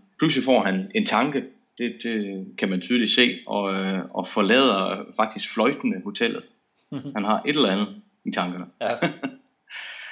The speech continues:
Speaker 1: Vi hopper ned til, øh, Will og dommeren, der tager afsked. Øh, dommeren, han prøver igen at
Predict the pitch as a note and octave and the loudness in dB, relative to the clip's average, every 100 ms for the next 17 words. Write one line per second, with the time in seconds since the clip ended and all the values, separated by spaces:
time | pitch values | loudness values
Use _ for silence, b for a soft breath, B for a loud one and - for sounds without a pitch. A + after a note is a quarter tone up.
0 | B D3+ D#3+ E3 E3+ - C#3+ B2 A2+ G#2+ | B 4 4 4 2 0 0 4 4 4
1 | C#3+ E3+ D#3 - C3+ D#3+ D3 A2 G#2+ G#2 | 4 4 2 2 2 2 -2 -2 -2 0
2 | - D#3+ - D3 C3 - _ A2+ A2+ A2 | -2 -2 -2 -4 -4 -14 _ -6 -4 0
3 | B2+ C#3 A#2+ B2+ B2+ B2 G#2 A#2 D3 C3 | 2 4 2 0 0 2 2 2 2 0